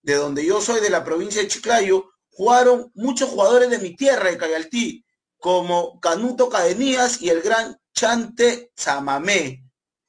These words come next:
Dos grandes jugadores. Si me dejan, les puedo contar una historia muy rápida que le pasó a este grande Canuto Cadenías. Dicen de que llegó a jugar al estadio de Matute y un defensa de Alianza Lima que estaba jugando por su punta,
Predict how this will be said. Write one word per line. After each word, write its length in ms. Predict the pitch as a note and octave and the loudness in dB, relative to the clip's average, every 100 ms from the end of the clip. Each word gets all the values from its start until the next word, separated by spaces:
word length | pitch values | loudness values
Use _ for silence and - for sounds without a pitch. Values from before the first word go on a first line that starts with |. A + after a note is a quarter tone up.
| _ _ _ _ | _ _ _ _
Dos 200 | D3 A#3 | -2 2
grandes 280 | A#3+ A#3+ A#3 | 2 2 0
jugadores. 560 | F3 F3 A#3 A3 G#3 | 0 2 2 0 -2
Si 140 | - F3 | -4 -4
me 120 | F3 | 2
dejan, 400 | B3 B3 A#3 - | 2 2 -2 -2
les 140 | A3+ - | -2 0
puedo 260 | A#3 A#3+ | 0 0
contar 340 | G#3+ F3+ A#3+ A#3 | -2 -2 -2 -2
una 160 | A3+ | -4
historia 380 | G#3+ G#3 A#3+ A#3 | -6 -2 0 0
muy 160 | A#3 A3+ | -2 -2
rápida 460 | B3+ B3 G3+ F3+ | 0 0 0 -2
que 80 | F3+ | -4
le 120 | E3+ | -8
pasó 680 | E3+ E3 A#3 A#3 G#3 F3 D#3+ _ - | -6 -4 -2 -2 0 -2 -4 _ -2
a 100 | E3 | -2
este 220 | G#3 G3+ | 0 -2
grande 520 | G#3 - G#3+ G3 E3 _ _ | 0 0 0 -2 -4 _ _
Canuto 420 | D#3 F#3 A3 A3+ | -4 -2 -2 -2
Cadenías. 720 | F#3 E3 F3+ A#3+ F#3+ D3 - | 0 0 2 0 0 -4 -8
Dicen 300 | G3+ G#3+ A#3+ | -8 -4 -2
de 140 | G3+ - | -4 -4
que 300 | F3+ D3+ - - _ | -4 -6 -10 -20 _
llegó 400 | D3+ F#3 F3+ C4+ | -2 0 2 2
a 80 | C4+ | 2
jugar 420 | - B3 B3 A#3+ - | 2 2 2 0 -4
al 160 | F3 | -4
estadio 380 | E3+ - B3 A#3+ | -4 -2 0 2
de 160 | A3+ F3+ | 0 -2
Matute 640 | E3+ E3+ C4+ G3 G3+ - _ _ _ - | -8 -8 -10 -8 -10 -12 _ _ _ -14
y 180 | F#3+ - | -14 -6
un 220 | B3+ C#4 | -4 0
defensa 400 | A#3+ B3+ C4 B3+ | 0 0 0 2
de 60 | |
Alianza 360 | G#3+ C4 B3 A#3 | 2 2 2 0
Lima 300 | A#3+ C4+ B3 | 0 -2 -4
que 60 | G3 | -4
estaba 260 | B3+ B3+ | -2 0
jugando 280 | B3+ B3+ B3+ | 0 0 -2
por 140 | A3 | -2
su 160 | - F#3+ | -10 -12
punta, 460 | - C#4 A#3+ A3+ | -10 -8 -2 -4